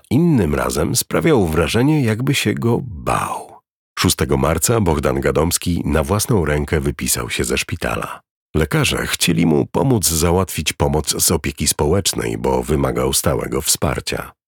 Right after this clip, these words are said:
Dziennikarz twierdził, że zaopiekuje się nim małżeństwo Eł. Powiedział personelowi szpitala, że Halina jest lekarką, co potwierdził jej mąż. Kobieta była jednak tylko pielęgniarką i to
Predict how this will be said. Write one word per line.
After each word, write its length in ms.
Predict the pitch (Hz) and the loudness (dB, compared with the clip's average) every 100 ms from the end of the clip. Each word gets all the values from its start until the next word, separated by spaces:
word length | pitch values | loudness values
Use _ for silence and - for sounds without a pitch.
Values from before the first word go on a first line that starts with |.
| _ 76 | _ -2
Dziennikarz 760 | 90 82 87 95 90 58 - | 2 4 4 2 2 -2 -4
twierdził, 640 | - 101 117 139 165 - 90 | -2 0 0 2 2 2 2
że 280 | 117 131 | 2 2
zaopiekuje 720 | 113 110 92 - 82 95 85 78 | 2 4 2 0 -2 0 0 0
się 160 | 80 | 0
nim 280 | 73 73 76 76 | 0 0 0 2
małżeństwo 680 | 82 73 55 57 - - - | 0 0 -4 -6 -4 -4 -2
Eł. 320 | 57 53 - _ _ _ | -4 -6 -12 _ _ _
Powiedział 400 | 95 85 85 69 | 0 2 2 0
personelowi 640 | - 73 - 67 71 69 65 | 0 0 0 0 0 0 -2
szpitala, 540 | - - 85 101 98 | -6 -4 0 2 2
że 260 | 80 85 82 | 0 0 -2
Halina 440 | - 101 107 95 | 0 0 2 2
jest 200 | 87 78 | 0 -2
lekarką, 640 | 78 - 110 - 60 52 - _ _ | -4 0 0 0 -4 -6 -8 _ _
co 160 | - 180 | -4 0
potwierdził 560 | - - 64 53 62 | -2 -2 -4 -2 -2
jej 180 | 85 139 | 0 2
mąż. 460 | 82 - - - - _ _ - | 0 -4 -8 -8 -10 _ _ -6
Kobieta 340 | - 160 165 170 | 0 0 2 2
była 240 | 151 143 | 4 4
jednak 500 | 139 127 123 123 - | 2 2 2 0 0
tylko 400 | - 104 117 110 - | -2 0 2 0 2
pielęgniarką 1080 | 117 107 92 92 139 95 - - - - _ - | 2 4 2 2 2 0 -4 -10 -12 -14 _ -12
i 40 | - | -2
to 220 | 147 | 0